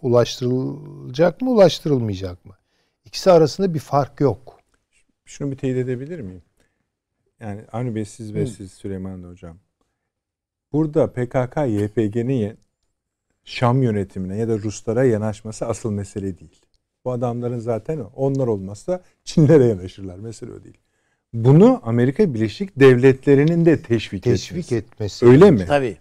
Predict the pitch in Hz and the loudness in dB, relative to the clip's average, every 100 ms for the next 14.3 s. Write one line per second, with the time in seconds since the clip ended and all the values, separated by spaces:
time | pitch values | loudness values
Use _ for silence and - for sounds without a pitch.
0 | _ 104 95 101 120 101 160 143 113 139 | _ -8 -6 -4 -4 -2 -4 -6 -2 0
1 | 160 156 165 160 135 139 120 127 131 110 | -2 -4 -6 -6 -10 -16 -4 -2 -2 -2
2 | 135 151 170 175 135 - 170 185 202 196 | -2 0 0 0 -2 0 2 2 -2 -4
3 | - 170 160 - - 139 185 - 127 107 | 0 0 0 -6 -14 -6 -6 -6 -16 -20
4 | 123 _ _ _ 131 131 127 123 120 117 | -20 _ _ _ -8 -4 -2 -2 -4 -6
5 | 107 _ _ _ _ 95 113 156 196 226 | -10 _ _ _ _ -14 -6 -4 -2 -2
6 | 185 120 151 165 147 127 131 - 165 151 | -6 -10 -8 -8 -14 -14 -12 -8 -8 -8
7 | 156 254 208 131 127 139 143 131 - 190 | -6 -6 -8 -12 -10 -6 -6 -6 -4 -2
8 | 214 185 147 135 - 135 117 - _ _ | -2 -2 -4 -6 -8 -14 -14 -18 _ _
9 | _ _ _ 147 165 165 180 147 127 110 | _ _ _ 0 2 2 -2 -6 -8 -12
10 | 127 165 151 139 - _ _ _ _ _ | -6 -4 -4 -8 -18 _ _ _ _ _
11 | _ 190 185 180 180 180 160 123 - 107 | _ 0 4 6 6 4 -2 -6 -16 _
12 | _ _ _ _ _ _ _ _ - 151 | _ _ _ _ _ _ _ _ -6 -4
13 | 120 135 135 135 131 127 107 131 143 143 | -2 -4 -4 0 2 2 2 2 2 -2
14 | - - - | -6 -12 -20